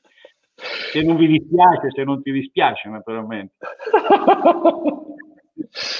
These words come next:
Speaker 2: Però, insomma, hai sempre fatto molto affidamento sul gruppo dei tuoi collaboratori. È la prima cosa che hai citato quando ti è stato consegnato il premio di fundraiser dell'anno.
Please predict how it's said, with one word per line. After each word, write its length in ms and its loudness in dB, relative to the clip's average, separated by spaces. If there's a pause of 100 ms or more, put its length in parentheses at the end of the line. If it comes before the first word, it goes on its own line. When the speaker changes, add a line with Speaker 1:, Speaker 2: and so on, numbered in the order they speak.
(640)
Speaker 2:
Però, 180 8
insomma, 600 2
hai 240 4
sempre 540 2
fatto 800 2
molto 680 -2
affidamento 880 -2
sul 240 -10
gruppo 380 0
dei 160 -2
tuoi 200 4
collaboratori. 920 4
È 100 6
la 140 4
prima 480 2
cosa 400 4
che 120 -4
hai 200 4
citato 640 2
quando 400 -4
ti 100 -10
è 80 -6
stato 400 -2
consegnato 580 -8
il 140 -4
premio 800 2
di 280 0
fundraiser 520 2
dell'anno. 640 4